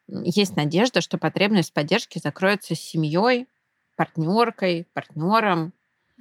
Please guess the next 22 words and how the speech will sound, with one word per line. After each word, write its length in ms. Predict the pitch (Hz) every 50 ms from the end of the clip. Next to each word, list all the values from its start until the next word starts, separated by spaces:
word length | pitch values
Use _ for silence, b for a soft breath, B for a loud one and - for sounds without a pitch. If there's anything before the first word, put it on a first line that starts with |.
| - -
Но 80 | 170 196
это 200 | 254 269 - 254
утопия. 800 | 269 269 - - 185 175 170 - 175 160 151 147 139 147 160 170 - _ _ _ _ _ -
А, 420 | - 170 165 170 165 160 165 165 165
важно 260 | 185 226 233 233 208
разные 300 | 180 190 190 190 180 160
источники 500 | 160 - - 202 - - 196 165 - -
находить 540 | 156 156 - - 180 160 226 294 - - -
и 120 | 170 220
себе 300 | 220 - - 156 147 175
все 220 | 202 - - - 170
это 200 | 185 - - 170 170
организовывать. 960 | 170 160 180 170 170 175 160 165 139 127 123 127 123 131 139 _ - 165 - _
Вот. 140 | - 139 135 _ _ _ -
Друзья, 440 | 156 151 170 160 151 165 202 240 269
коллеги, 600 | - - 160 147 156 185 247 262 214 196 190 175 165
всякие, 360 | - - 190 - - 170 156
знаешь, 220 | 160 175 196 -
новые 300 | - 185 180 170 160 151 147
слова, 300 | - - 151 160 156 147
нетворкинги, 1200 | 147 139 131 - - 170 180 208 202 - - 185 180 175 165 170 165 165 160 160 156 151 156 156
мастер-майнды, 1120 | 151 151 147 - - - - 139 143 156 170 196 208 202 190 175 180 175 175 175 170 170